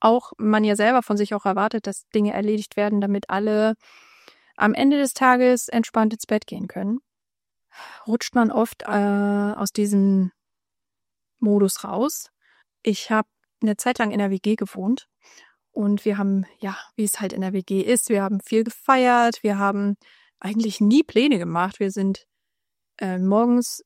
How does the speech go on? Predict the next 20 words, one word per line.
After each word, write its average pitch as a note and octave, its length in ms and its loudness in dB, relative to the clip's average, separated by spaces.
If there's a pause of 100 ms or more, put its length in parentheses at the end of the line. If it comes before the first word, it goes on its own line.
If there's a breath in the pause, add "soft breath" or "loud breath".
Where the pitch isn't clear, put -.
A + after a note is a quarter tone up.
am F3+ 180 -6
Wochenende F#3+ 400 -2
jetzt, - 400 -6
äh, F#3+ 80 -8
haben G3 340 -2
wir G3+ 140 -2
uns G3 220 -6
zusammengesetzt, A3 800 0
Kaffee B3 220 -4
getrunken G#3 500 -2
und G#3 120 -4
überlegt, G#3 380 0
was G3+ 120 -8
man G3 100 -2
machen G#3+ 240 -2
könnte, F#3+ 520 -4
haben, A#3 360 -2 (180)
ja, A3 260 -6
Partys B3 380 -6
organisiert G#3 680 -2